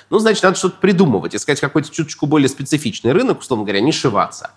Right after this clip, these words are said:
Да, вот это такие довольно простые вещи, там, на самом деле, за ними всё равно лежит очень много всякой разной математики, да, но даже на уровне, ну, просто логического рассуждения, понимая вот эти два вопроса, уже можно,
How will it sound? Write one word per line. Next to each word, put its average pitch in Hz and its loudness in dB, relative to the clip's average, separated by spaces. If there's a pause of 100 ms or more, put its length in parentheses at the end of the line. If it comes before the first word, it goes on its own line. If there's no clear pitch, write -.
(280)
Да, 269 4
вот 190 4
это 196 0
такие 170 0
довольно 165 2
простые 135 0
вещи, 233 -2
там, 131 0
на 135 0
самом 160 0
деле, 139 0
за 131 0
ними 156 2
всё 147 -6
равно 160 2
лежит 135 0
очень 123 -2
много 131 -2
всякой 131 -4
разной 131 0
математики, 160 -4 (340)
да, 185 2
но 165 4
даже 123 2
на 156 4
уровне, 147 2
ну, 151 2
просто 143 -2
логического 123 -2
рассуждения, 156 0
понимая 127 2
вот 85 -12
эти - -18
два 98 -4
вопроса, 143 -2
уже 117 -2
можно, 110 -6